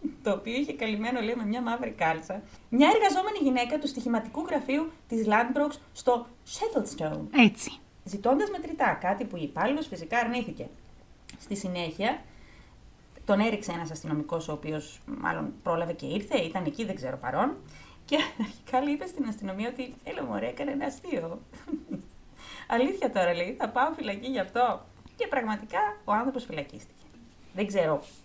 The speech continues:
Speaker 1: τι ποινή έφαγε. Ε, μάλλον όχι για οπλοφορία, φαντάζομαι. <laughs> Αγκουροφορία. <laughs> Γιατί, γιατί. Ναι. Ε, αλλά τελικά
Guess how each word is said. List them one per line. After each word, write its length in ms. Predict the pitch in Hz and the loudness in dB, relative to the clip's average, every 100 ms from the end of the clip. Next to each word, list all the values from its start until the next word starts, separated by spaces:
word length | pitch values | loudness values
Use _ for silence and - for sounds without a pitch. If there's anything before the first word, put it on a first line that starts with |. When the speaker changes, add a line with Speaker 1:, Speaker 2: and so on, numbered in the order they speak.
| - | -10
Speaker 1:
τι 100 | 180 | -6
ποινή 320 | 165 160 160 | -2 0 -2
έφαγε. 460 | 147 135 147 247 330 - - - - - - | -2 -4 -2 -2 -4 -12 -20 -20 -18 -18 -6
Ε, 220 | - - - | -4 -4 0
μάλλον 340 | 190 208 240 | 4 6 8
όχι 160 | 254 247 | 6 10
για 100 | 214 | 8
οπλοφορία, 600 | 190 190 180 175 175 196 | 8 6 6 8 4 2
φαντάζομαι. 520 | - 180 165 160 165 180 - - - 202 - | 2 6 6 6 0 -2 -6 -10 -8 -8 -8
<laughs> 540 | 208 - - - 123 | -10 -10 -14 -10 -6
Αγκουροφορία. 600 | 190 175 165 170 202 233 - - - 453 - | -2 -2 -2 -2 -2 -4 -8 -18 -10 -8 6
<laughs> 440 | 262 208 208 - | 12 12 12 2
Γιατί, 260 | - - 233 | -6 -4 -4
γιατί. 420 | 208 190 190 - - - - | -2 -4 -4 -10 -10 -12 -4
Ναι. 140 | 233 202 - - 269 | -4 -4 -8 -2 0
Ε, 120 | 262 247 262 254 | 4 6 8 8
αλλά 140 | 269 294 | 8 6
τελικά 320 | 294 285 539 | 4 4 6